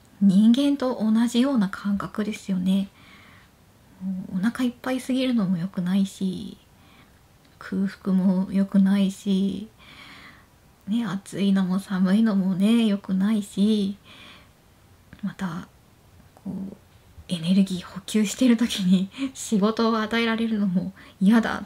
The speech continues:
ていうのはね、もうほんと一緒ですよね。だからそこを気をつけて今後も使っていきたいなと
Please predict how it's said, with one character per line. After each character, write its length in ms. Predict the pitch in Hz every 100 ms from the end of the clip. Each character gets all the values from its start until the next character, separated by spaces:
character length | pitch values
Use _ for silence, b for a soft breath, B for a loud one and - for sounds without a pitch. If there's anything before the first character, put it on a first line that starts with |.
| -
て 80 | 202
い 160 | 180
う 100 | 214
の 160 | 208 202
は 180 | 180 190 B B B 208
ね、 420 | 220 233 226 226 - B B B B _
も 140 | 247 262
う 20 |
ほ 140 | 254
ん 80 | 240
と 300 | 240 233 233
一 160 | 214 202
緒 160 | 226
で 140 | 226 233
す 120 | -
よ 120 | 202
ね。 220 | 190 190 196
だ 100 | 196
か 140 | 190
ら 240 | 190 190
そ 160 | 190 202
こ 520 | 196 240 240 269 277
を 80 | 277
気 200 | - 254
を 80 | 277
つ 160 | -
け 120 | - 302
て 300 | 233 220 208
今 240 | - 208
後 120 | 208
も 300 | 214 220 214 - B B B B
使 200 | - -
っ 60 | 196
て 160 | - 208
い 80 |
き 120 | 208 -
た 160 | 233
い 80 | 240
な 360 | 208 202 202 214
と 420 | - 196 196